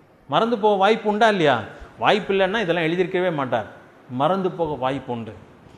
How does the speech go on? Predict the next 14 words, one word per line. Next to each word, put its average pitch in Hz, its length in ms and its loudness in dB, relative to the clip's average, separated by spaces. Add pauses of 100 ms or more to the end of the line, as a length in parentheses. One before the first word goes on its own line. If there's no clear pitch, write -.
நான் 196 180 2
ஒரு 196 180 2
விசுவாசி, 202 460 2
ஒவ்வொரு 262 720 2
இடத்திலும் 254 680 4 (320)
நான் 180 180 0
சொல்ல 226 260 2
வேண்டும், 226 200 0
நான் 202 160 4
ஒரு 208 460 4 (240)
விசுவாசியா 220 640 -2
இருக்கிறேன். 143 680 -2 (460)
நான் 196 240 4
கிறிஸ்துவுக்கு, 262 840 4